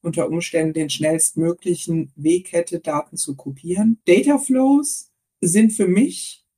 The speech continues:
eine gute Lösung, Daten zu integrieren, aber letztendlich nur,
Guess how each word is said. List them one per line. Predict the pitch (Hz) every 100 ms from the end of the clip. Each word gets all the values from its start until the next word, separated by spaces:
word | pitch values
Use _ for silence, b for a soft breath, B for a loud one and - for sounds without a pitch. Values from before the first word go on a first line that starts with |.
| _
eine | - 170
gute | 170 190 262 254
Lösung, | 196 214 208 185
Daten | - 190 175
zu | -
integrieren, | 170 170 160 156 208 269
aber | - 185
letztendlich | 190 196 - 220 226 214 208
nur, | 190 220 277 311 349